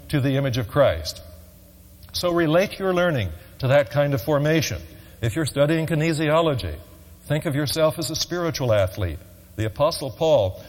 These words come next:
regularly uses athletic metaphors for Christian living. And stretching through the Christian centuries, there's a long, rich tradition of believers as spiritual athletes.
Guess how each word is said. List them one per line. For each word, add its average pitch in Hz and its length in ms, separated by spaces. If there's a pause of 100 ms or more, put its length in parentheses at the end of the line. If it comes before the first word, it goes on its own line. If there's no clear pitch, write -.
(120)
regularly 127 540
uses 113 320
athletic 123 460
metaphors 131 520
for - 140
Christian 135 360
living. 147 320 (680)
And 131 120
stretching 214 540
through 202 320
the 180 100
Christian 185 460
centuries, 131 640 (300)
there's 139 180
a 135 60
long, 180 720
rich 175 300 (640)
tradition 117 600 (360)
of 123 380
believers 123 600
as 110 400
spiritual 156 720
athletes. 90 640